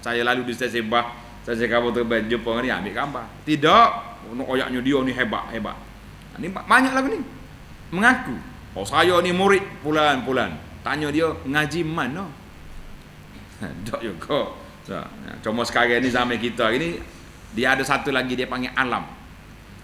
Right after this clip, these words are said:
Dulu alam dunia, alam akhirat. Mari zaman kita ni, dia panggil alam maya pula. Ada? Kenal alam maya?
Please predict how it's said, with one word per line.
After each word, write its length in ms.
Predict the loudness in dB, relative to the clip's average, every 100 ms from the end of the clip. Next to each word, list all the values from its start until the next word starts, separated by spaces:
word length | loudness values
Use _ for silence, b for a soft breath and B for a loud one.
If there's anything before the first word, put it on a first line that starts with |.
| -20 -16 -4
Dulu 640 | 0 6 6 6 4 2
alam 480 | 2 4 4 4 0
dunia, 480 | 2 4 4 2 2
alam 240 | 2 2
akhirat. 480 | 0 0 -2 -6 -14 -20 -20 -20 -20 -20 -20 -20 -8 0
Mari 240 | 4 4
zaman 240 | 4 4
kita 240 | 2 4 4
ni, 160 | 2 -2
dia 160 | -2 0
panggil 320 | 0 -2 0
alam 320 | 2 2 2
maya 400 | 2 2 0 -4
pula. 180 | -8 -12 -14 -18 -20 -20 -20 -20 -20 -20 -20 -20 -20 -20 -16 -6
Ada? 240 | -4 -4 -8 -6
Kenal 240 | -2 2 2
alam 80 |
maya? 320 | 2 0 -2